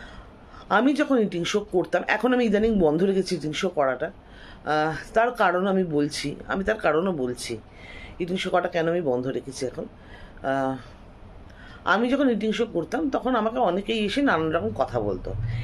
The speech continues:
"এই eating show এর কোনো মানে হয় না, এরকমভাবে eating শো করার কী দরকার আছে, eating শোতে অনেক খাবার নিয়ে বসতে হয়, তুমি এত কম খাবার নিয়ে বসো।" আমার কথা হচ্ছে eating শোটা কার, ইটিংটা কে করছে? আমি করছি।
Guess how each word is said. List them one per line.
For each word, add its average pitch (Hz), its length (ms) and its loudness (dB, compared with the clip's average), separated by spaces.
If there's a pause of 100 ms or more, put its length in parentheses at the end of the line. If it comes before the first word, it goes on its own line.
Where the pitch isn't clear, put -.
(100)
"এই 233 240 2
eating 214 240 0
show 220 120 2
এর 208 60 2
কোনো 202 200 0
মানে 165 320 2
হয় 156 180 2
না, 151 180 4
এরকমভাবে 170 460 2
eating 165 200 -2
শো 170 120 -4
করার 143 360 2
কী 165 80 -8
দরকার 135 320 0
আছে, 135 200 -2
eating 160 200 -8
শোতে 165 200 -4
অনেক 165 220 0
খাবার 147 360 2
নিয়ে 143 160 0
বসতে 135 320 -4
হয়, - 220 -4 (400)
তুমি 214 160 2
এত 202 160 0
কম 185 280 0
খাবার 160 320 2
নিয়ে 143 160 0
বসো।" 143 300 -4 (840)
আমার 233 260 4
কথা 262 220 2
হচ্ছে 277 200 -2
eating 233 360 0
শোটা 226 420 2
কার, 147 300 2
ইটিংটা 226 500 0
কে 226 220 2
করছে? - 360 -2
আমি 160 260 0
করছি। - 400 -8